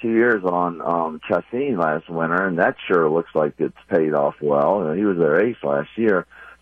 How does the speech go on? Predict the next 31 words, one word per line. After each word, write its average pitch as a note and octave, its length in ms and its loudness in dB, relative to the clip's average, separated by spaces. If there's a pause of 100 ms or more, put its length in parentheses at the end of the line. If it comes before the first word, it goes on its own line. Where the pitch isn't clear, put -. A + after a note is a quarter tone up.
But, A2 140 4
uh, G#2+ 180 2 (280)
you C3 100 2
know, C3+ 100 4
we, D#3+ 180 2
we, D3+ 320 0 (580)
we C#3 180 4
talk C3 320 -2
to C3 100 0
him A2 100 0
all A#2 180 2
the B2 60 4
time A2+ 260 0
about F2+ 280 2
how F2+ 180 0
nobody D#3+ 840 0 (460)
likes A2 320 0 (100)
the A2 80 -2
Brewers A2+ 440 2
pitching A2 540 -2
as F#2+ 140 2
much G#2 260 -2
as F#2+ 100 -6 (120)
the F#2 80 2
Brewers E2 640 0
like D2+ 260 -4
their C#2+ 160 -2
pitching, - 480 -8 (200)
you C#2+ 80 -2
know, D#2 200 0
and D#2 200 -4